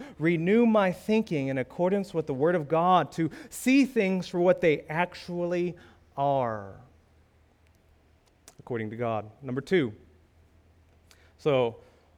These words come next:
depravity helps me understand myself. Depravity helps me, helps orient us to the world in which we live. It helps orient us to the world in which we live. Our greatest problem with our world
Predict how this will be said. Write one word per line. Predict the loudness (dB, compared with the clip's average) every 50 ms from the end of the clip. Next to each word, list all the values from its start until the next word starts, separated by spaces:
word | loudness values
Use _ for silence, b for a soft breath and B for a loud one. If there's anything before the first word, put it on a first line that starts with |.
| _ _
depravity | -10 -2 2 4 4 4 4 2 2
helps | 2 2 0 -2 -4
me | -4 -4
understand | -4 -4 -4 -4 -4 -4 -2 -2
myself. | -2 -4 -2 2 4 4 4 4 2
Depravity | -2 -6 0 4 6 6 8 6 6 2 4
helps | 4 2 0 0 -4
me, | -4 -4 -4 -6 -12 -12 -4
helps | 0 0 0 0 0 -2 2
orient | 4 4 6 6 6 4 2 0 0 2
us | 2 2 2 2 -4 -8
to | -8 -2
the | -2 0
world | 2 6 6 8 8 8 6 4
in | 2 0
which | -2 -4 -4 -4
we | -4 -2
live. | 0 0 0 0 -2 -4 -10 -18 -20 -20 -20 -20 _ _ _ _ _ _ _ _ _ _ _ _ _ _ _ _ _ b b b b b
It | -2 2
helps | 2 2 2 0 -6 -2
orient | 2 4 4 6 6 6 4 4 2 2 2
us | 2 2 2 0 -8
to | -10 -4
the | -2 -2
world | 0 2 2 4 4 4 4 2
in | 0 -2
which | -2 -4 -4 -6
we | -8 -6 -4
live. | -2 -2 -2 -2 -4 -10 -16 -20 -20 _ B B B B B B
Our | 6 6 6
greatest | 8 8 8 10 10 8 6 4 -6 0
problem | 4 8 8 8 8 8 6 4 4 2
with | 0 0 2
our | 4 4 4
world | 6 6 6 6 8 8 6 4 2